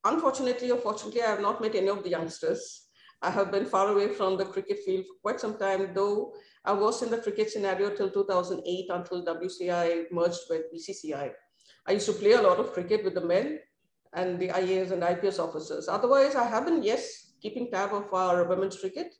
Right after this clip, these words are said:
in general. And I can share my, uh,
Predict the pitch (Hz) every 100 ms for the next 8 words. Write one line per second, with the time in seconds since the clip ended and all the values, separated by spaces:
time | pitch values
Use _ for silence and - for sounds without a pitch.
0 | _ _ _ - 202 208 175 175 254 381
1 | - _ _ _ _ _ _ _ - 202
2 | 196 185 196 233 - 208 214 208 185 185
3 | 165 175